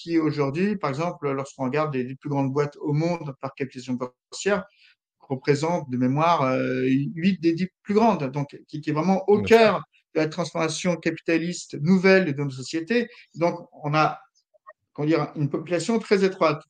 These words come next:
Speaker 1: Or, on avait le code, no code qui commençait à dire, « Oui, mais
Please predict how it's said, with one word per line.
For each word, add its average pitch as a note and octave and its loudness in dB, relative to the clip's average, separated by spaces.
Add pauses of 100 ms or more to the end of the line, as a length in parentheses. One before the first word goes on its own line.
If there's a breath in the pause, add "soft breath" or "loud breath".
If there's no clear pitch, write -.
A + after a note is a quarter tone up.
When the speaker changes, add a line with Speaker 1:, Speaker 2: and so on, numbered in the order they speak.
(440)
Speaker 1:
Or, A3 8
on E3 -6
avait D#3+ 4
le E3 6
code, F#3+ 2
no F3+ 0
code F#3+ 0
qui - -20
commençait E3+ -4
à E3 -2
dire, « E3+ -2
Oui, A3+ 4
mais G3 0